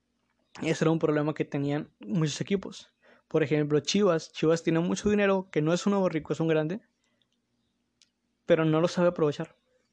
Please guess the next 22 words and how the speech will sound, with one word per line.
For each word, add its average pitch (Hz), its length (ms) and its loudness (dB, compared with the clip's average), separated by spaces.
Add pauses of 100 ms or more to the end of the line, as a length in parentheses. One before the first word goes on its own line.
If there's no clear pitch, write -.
(1000)
No 156 140 0
lo 165 60 0
sabe 175 200 -2
aprovechar. 170 460 -4 (680)
Gran 156 180 0
diferencia 165 480 0
a 160 60 2
lo 151 120 0
que 147 120 -4
hacen, 143 400 -4
pues, - 180 -10
Tigres 156 300 -2
y - 20 -6
Rayados, 156 380 0
Santos 156 400 -2
mismos, 160 400 -2 (340)
que - 100 -20
tienen 160 280 0
dinero, 170 500 -2
pero 147 240 -4
no 175 300 -4
compran 170 640 0